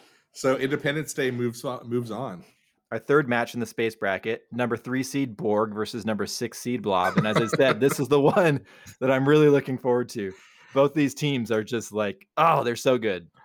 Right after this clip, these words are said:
Speaker 1: You know, I gotta say, I saw the eighties Blob movie when I was a kid. It scared the crap out of me.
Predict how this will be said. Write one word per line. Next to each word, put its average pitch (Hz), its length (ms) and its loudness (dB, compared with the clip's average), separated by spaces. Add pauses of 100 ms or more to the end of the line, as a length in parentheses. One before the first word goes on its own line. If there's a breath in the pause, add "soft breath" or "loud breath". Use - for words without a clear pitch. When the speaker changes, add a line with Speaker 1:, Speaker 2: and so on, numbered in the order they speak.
(200 soft breath)
Speaker 1:
You 143 100 6
know, 156 60 8
I 165 80 6
gotta 180 200 6
say, 156 220 6
I 123 140 4
saw 143 340 4
the 139 140 4 (100)
eighties 120 380 2
Blob 104 400 -2
movie 123 240 0
when 110 140 0
I 95 40 0
was 98 120 -2
a 92 40 -12
kid. 120 280 -6
It 131 160 -8
scared 165 320 0
the 151 80 2
crap 123 320 -2
out 90 140 -6
of 78 60 -16
me. 85 160 -18